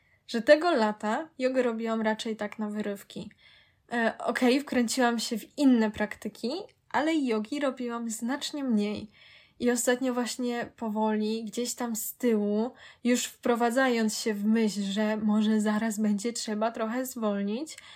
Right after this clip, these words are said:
wpadł mi fragment książki poświęcony właśnie o tym, jaką wartość przynosi nam joga.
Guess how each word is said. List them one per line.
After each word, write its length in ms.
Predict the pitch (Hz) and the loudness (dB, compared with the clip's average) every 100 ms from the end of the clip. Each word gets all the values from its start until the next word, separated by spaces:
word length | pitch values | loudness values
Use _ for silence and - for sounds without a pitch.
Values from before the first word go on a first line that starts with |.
| - - | -20 -20
wpadł 320 | - - 254 269 | -10 2 2 2
mi 140 | 262 | -2
fragment 420 | 254 240 247 240 | 2 2 2 -2
książki 540 | - - 226 233 - 247 | -4 -2 -2 -4 -6 -4
poświęcony 640 | 220 - 214 214 214 214 | -4 -2 -4 0 0 0
właśnie 540 | 202 220 214 240 226 226 - - _ | 0 -2 -2 -6 -6 -8 -16 -20 _
o 160 | - 226 | -4 0
tym, 240 | 233 285 381 - - _ | 2 0 0 -10 -20 _
jaką 460 | 233 240 247 269 233 | 4 6 6 2 4
wartość 540 | 220 220 240 233 - | 2 0 -4 -6 -6
przynosi 580 | - - 214 226 - 262 | -6 -2 0 0 -2 -2
nam 280 | 233 220 247 | 0 0 2
joga. 420 | 220 208 - | 2 0 -4